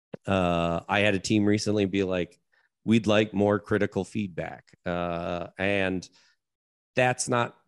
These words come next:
something that I necessarily use regularly that often, but it's like, "I hear ya. Let's try it. Let's go for it." If I'm not the person to do it, that's okay. We'll find somebody who is. I don't wanna waste your time. I don't wanna waste my time, but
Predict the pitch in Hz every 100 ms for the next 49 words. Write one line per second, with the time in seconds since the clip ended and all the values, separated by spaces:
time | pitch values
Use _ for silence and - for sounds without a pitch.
0 | - - - 117 98 110 101 95 98 98
1 | 101 - - 110 101 98 95 92 90 -
2 | 101 98 107 127 151 - - 117 139 156
3 | 156 160 160 165 160 147 139 156 180 175
4 | 120 95 - 87 - - 180 202 202 202
5 | 214 - _ _ _ - 143 170 - 202
6 | 175 120 - _ _ - 143 - 160 160
7 | - 92 - - - - 117 123 127 127
8 | - 123 135 135 123 117 131 175 208 -
9 | _ _ _ _ _ _ _ - 123 -
10 | 135 180 131 82 - 117 117 117 113 113
11 | 110 113 131 151 - _ _ - 113 110
12 | 104 104 113 - 120 110 113 120 117 101
13 | 92 95 92 95 - 98 110 139 139 160
14 | - - 160 143